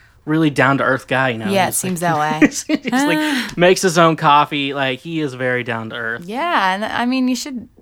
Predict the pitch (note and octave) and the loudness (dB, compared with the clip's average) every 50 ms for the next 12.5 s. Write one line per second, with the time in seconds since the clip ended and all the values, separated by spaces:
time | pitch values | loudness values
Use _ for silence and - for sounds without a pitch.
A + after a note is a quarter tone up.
0 | _ - G3+ G3 F#3 E3+ E3 D3+ D#3+ D#3+ D#3 D#3 - D#3 D#3 - D#3 - E3+ - | _ -8 -8 -6 -6 -6 -6 -4 -4 -4 -6 -8 -8 -10 -10 -10 -10 -8 -8 -8
1 | - - - - - F#3+ - G3 G3+ G3+ - F3 D#3+ - - - - - _ _ | -8 -8 -10 -12 -12 -12 -12 -12 -12 -12 -12 -14 -12 -12 -14 -16 -16 -18 _ _
2 | _ - E3 D#3 - - - - - F#3 E3 E3 E3 - - - - - - - | _ -16 -16 -16 -16 -18 -20 -18 -14 -12 -12 -12 -12 -14 -14 -16 -16 -14 -14 -14
3 | - - E3+ - - _ _ - - D#3+ D3+ E3 - G#3 G3 F3+ F#3+ E3 D#3 D3+ | -14 -16 -16 -18 -20 _ _ 0 2 2 2 2 2 0 0 2 0 -2 -2 -4
4 | - A#2+ - - - - - - A2 G2+ G2 G2 G2 G#2+ G#2 A2 A2 A2 G3+ A3+ | -6 -8 -10 -12 -16 -14 -10 -8 -8 -8 -8 -10 -12 -12 -12 -12 -6 -2 0 2
5 | B3 C4+ B3 G3 F3 E3+ F3+ G#3+ A3+ - _ _ _ _ _ _ _ - A#3+ B3+ | 2 2 0 -2 -4 -6 -8 -8 -12 -16 _ _ _ _ _ _ _ -2 0 0
6 | C4 A#3 A3 G3 F3+ A#3+ A#3+ G#3 - A3+ F#3+ - _ - - - _ _ _ _ | 0 0 0 0 0 0 0 0 -2 -4 -8 -8 _ -20 -20 -20 _ _ _ _
7 | _ _ _ _ _ _ _ _ - - D4 B3 A#3+ G#3+ A#3 B3 C#4 B3 G3+ F#3+ | _ _ _ _ _ _ _ _ -10 -8 -6 -4 -2 -2 -2 -2 -2 -2 -2 -2
8 | F#3 F#3 F#3 F3+ F3 - G3 F3+ F#3+ G#3+ F#3+ F#3 E3+ E3+ F3+ - - - F3 E3 | -4 -6 -6 -8 -8 -4 -2 0 0 0 0 0 0 0 -2 -4 -6 -6 -6 -6
9 | E3 - E3+ F3 E3+ E3+ - F3+ E3+ E3+ E3+ E3 D#3+ D#3+ E3+ F#3+ G3 - F#3 G3 | -8 -10 -10 -10 -10 -8 -8 -6 -6 -6 -6 -4 -2 -2 -2 -2 -2 -4 -8 -10
10 | F#3+ - - F#3 F3+ F3+ F3 F3 F3 F3 E3+ E3+ E3+ - - _ - - E3 E3 | -8 -8 -4 -2 -2 -2 0 0 -2 -2 -4 -4 -6 -10 -12 _ -8 -6 -4 -4
11 | E3 D#3+ D#3 D#3 D#3 D#3+ - _ _ _ _ _ _ _ _ _ _ _ _ _ | -4 -4 -4 -6 -8 -12 -16 _ _ _ _ _ _ _ _ _ _ _ _ _
12 | _ - F#3+ F#3+ F#3 G3 F#3+ F#3 - | _ -8 -8 -4 -4 -4 -4 -6 -8